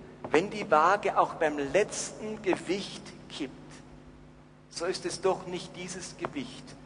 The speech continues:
das die Waage zum Kippen bringt. Es braucht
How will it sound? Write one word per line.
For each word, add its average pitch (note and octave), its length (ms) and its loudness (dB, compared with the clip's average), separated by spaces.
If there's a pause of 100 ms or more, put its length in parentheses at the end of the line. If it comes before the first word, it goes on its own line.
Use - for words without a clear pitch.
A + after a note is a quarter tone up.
(280)
das B2+ 140 -12
die C3 200 -10
Waage B2 380 0
zum B2 200 -12
Kippen - 320 -12
bringt. - 220 -14 (2750)
Es - 160 -6
braucht D#3 260 4